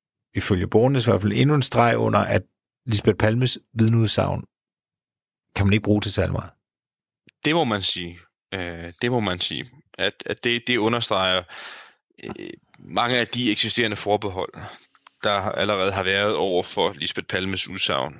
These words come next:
Speaker 2: at, øh, at hvis, hvis hun ikke, hvis hun ikke gengiver sin, sin viden, den viden, hun må have,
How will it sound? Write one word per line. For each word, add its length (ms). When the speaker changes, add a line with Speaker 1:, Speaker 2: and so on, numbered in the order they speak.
Speaker 2:
at, 380
øh, 300
at 140
hvis, 180
hvis 200
hun 120
ikke, 260
hvis 160
hun 120
ikke 460
gengiver 460
sin, 380
sin 260
viden, 460
den 260
viden, 340
hun 500
må 280
have, 320